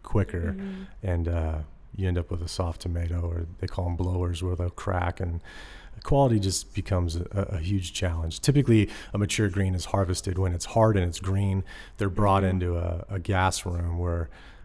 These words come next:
Speaker 1: uh, ethylene is exposed to the tomatoes, and then they ripen from the outside in. So you get a,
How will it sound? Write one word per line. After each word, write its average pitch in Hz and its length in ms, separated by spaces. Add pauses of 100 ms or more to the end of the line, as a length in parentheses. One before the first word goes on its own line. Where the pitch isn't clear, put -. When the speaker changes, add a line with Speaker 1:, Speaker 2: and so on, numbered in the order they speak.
(100)
Speaker 1:
uh, 87 260
ethylene 95 420
is 87 200 (220)
exposed - 480
to - 100
the 87 140
tomatoes, 87 560
and 90 100
then 90 140
they 90 220
ripen 98 400
from 92 180
the 87 160
outside 90 480
in. 87 220
So 90 160
you 87 120
get 92 220
a, 85 180